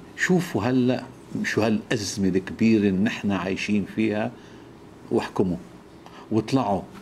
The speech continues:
بقرارات، واطلعوا بمواقف. نحن اليوم لبنان ما بيقدر يتحمل، أكبر دول سقطت أمام الكورونا. اليوم نحن بالمرتبة كتير مهمة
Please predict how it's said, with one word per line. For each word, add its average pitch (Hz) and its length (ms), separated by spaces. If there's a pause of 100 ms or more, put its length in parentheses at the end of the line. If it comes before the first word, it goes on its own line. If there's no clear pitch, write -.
(120)
بقرارات، 98 920
واطلعوا 98 400
بمواقف. 98 680 (380)
نحن 113 280
اليوم 104 380
لبنان 104 800
ما 131 180
بيقدر 113 520
يتحمل، 95 560
أكبر 117 400
دول 107 440 (100)
سقطت 123 540 (1040)
أمام 101 220
الكورونا. 87 480 (500)
اليوم 120 440 (100)
نحن 117 400
بالمرتبة 107 800 (180)
كتير 139 480 (140)
مهمة 107 420